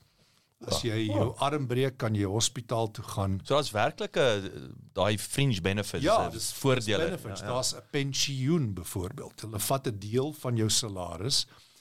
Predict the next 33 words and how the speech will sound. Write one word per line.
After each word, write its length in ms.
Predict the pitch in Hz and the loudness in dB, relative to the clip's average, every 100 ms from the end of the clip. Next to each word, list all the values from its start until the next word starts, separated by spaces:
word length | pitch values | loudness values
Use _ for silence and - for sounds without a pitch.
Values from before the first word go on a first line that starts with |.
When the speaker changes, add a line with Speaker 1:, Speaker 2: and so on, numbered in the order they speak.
| _ | _
Speaker 1:
Ek 140 | 131 - 135 107 | -12 -12 -14 -2
weet 220 | 151 175 | -2 0
nie 100 | 185 | -4
presies, 560 | 185 - - 147 - 117 | 0 0 0 -2 -4 -2
ehm, 300 | 107 98 92 _ _ - - - - - | -4 -4 -6 _ _ -20 -18 -18 -18 -10
wat 180 | 107 123 | -4 -2
se 120 | - | -2
percentage 680 | - 120 - 131 120 123 - | -2 -2 0 0 -2 -4 -2
dit 300 | 113 101 - | -2 -4 -2
is 180 | - - | 0 0
nie, 200 | 104 147 | -2 -10
maar, 320 | 147 107 101 | -6 -2 0
eh, 220 | 104 98 101 - - - _ _ - | 2 0 -2 -8 -20 -20 _ _ -4
of 160 | 127 | -2
jy 120 | 151 | 2
nou 400 | 127 117 120 117 - - - | 2 2 2 0 -6 -20 -12
dertig 400 | 101 123 147 - | 0 2 2 -6
duisend 440 | - 123 - 117 107 | -6 -4 -4 -6 -2
dollar 260 | 104 107 98 | 2 2 0
'n 80 | 98 | -4
jaar 320 | 98 98 95 | -4 -4 -6
verdien, 480 | - 85 90 104 156 | -8 -4 -2 -2 -2
ehm, 600 | - 117 95 98 113 123 | -6 -12 -14 -18 -20 -12
die 180 | 117 | -6
akteur 400 | 113 - - 101 | -4 -4 0 -2
wat 160 | 95 92 | 0 -4
nou 120 | 98 | -4
miskien 300 | 95 - 110 | -2 0 2
net 140 | 104 101 | -2 -2
'n 40 | |
commercial 540 | - 95 98 104 - 104 | -4 0 0 0 -2 -2
gaan 220 | - 92 | -2 -2
doen, 220 | 92 120 | 0 -2